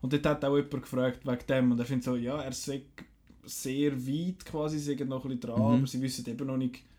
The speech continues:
Speaker 1: wann, er wüsste auch nicht, wann er rauskommt in
Speaker 2: Mhm.
Speaker 1: dem Sinn und jetzt landet er irgendwann einmal nächstens auf Netflix, was ich noch, was ich noch verrückt finde, weil,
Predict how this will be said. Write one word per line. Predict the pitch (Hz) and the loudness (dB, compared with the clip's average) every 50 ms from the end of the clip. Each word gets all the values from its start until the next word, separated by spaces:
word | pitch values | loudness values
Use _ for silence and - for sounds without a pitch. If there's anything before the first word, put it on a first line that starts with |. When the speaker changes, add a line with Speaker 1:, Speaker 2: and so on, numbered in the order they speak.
| - - _ | -20 -18 _
Speaker 1:
wann, | 117 123 123 123 123 123 | -6 -4 -2 -2 -2 -2
er | 123 139 135 | -4 -4 -2
wüsste | 139 135 127 - - 127 123 | -2 -2 -4 -2 -2 -2 0
auch | 131 | 0
nicht, | 143 139 131 | 0 0 0
wann | 131 127 131 131 | -2 -2 -2 0
er | 127 | -2
rauskommt | 135 127 - - 123 - | -2 -4 -4 -6 -2 0
in | 120 117 120 120 | 4 6 6 6
Speaker 2:
Mhm. | |
Speaker 1:
dem | 117 120 120 123 | 6 4 2 2
Sinn | 123 123 117 | 0 0 -2
und | 110 104 | -2 -4
jetzt | 107 110 110 - | -4 -6 -6 -6
landet | 123 113 113 110 101 101 - - | -6 -4 -4 -6 -6 -8 -12 -10
er | 107 | -10
irgendwann | 110 107 - 110 107 110 104 104 107 | -10 -8 -8 -8 -8 -6 -6 -6 -6
einmal | 107 107 104 104 101 98 - - _ _ _ _ _ _ _ _ - | -6 -6 -6 -6 -8 -10 -12 -14 _ _ _ _ _ _ _ _ -10
nächstens | 107 104 104 - - - 110 - | -10 -8 -8 -10 -8 -8 -8 -8
auf | 104 - | -8 -8
Netflix, | 107 101 104 - - - 120 110 107 - - - | -8 -8 -8 -10 -10 -8 -8 -8 -8 -10 -14 -18
was | - 113 | -14 -10
ich | 107 104 | -8 -6
noch, | 101 98 98 117 - _ _ _ _ _ _ _ | -6 -6 -8 -10 -14 _ _ _ _ _ _ _
was | - 98 - 107 | -18 -14 -10 -10
ich | 101 | -10
noch | 101 | -8
verrückt | 101 110 101 101 101 - - - | -8 -10 -10 -10 -12 -14 -18 -14
finde, | - 117 110 107 101 107 | -10 -6 -6 -6 -6 -6
weil, | 104 101 | -8 -8